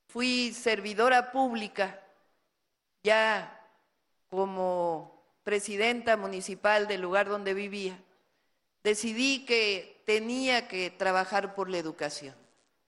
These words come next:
Ahí hicimos un proyecto que se llamaba Ciberescuelas, para que los jóvenes pudieran estudiar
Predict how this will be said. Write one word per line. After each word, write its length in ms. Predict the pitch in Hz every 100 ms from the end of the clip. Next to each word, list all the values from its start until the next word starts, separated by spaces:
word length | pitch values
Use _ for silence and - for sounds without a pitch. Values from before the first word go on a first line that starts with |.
| _ _ _ _ _ _
Ahí 280 | - 175 208
hicimos 560 | 220 220 214 214 202 -
un 280 | 214 214 208
proyecto 680 | 196 185 202 220 220 196
que 100 | 185
se 140 | 175 175
llamaba 800 | 175 185 190 196 180 151 - -
Ciberescuelas, 1300 | - 196 180 185 175 - 202 208 202 165 - - -
para 220 | 165 165
que 100 | 170
los 220 | 165 165
jóvenes 460 | 196 190 185 180 180
pudieran 460 | 170 165 175 175
estudiar 640 | 165 160 156 156 165 165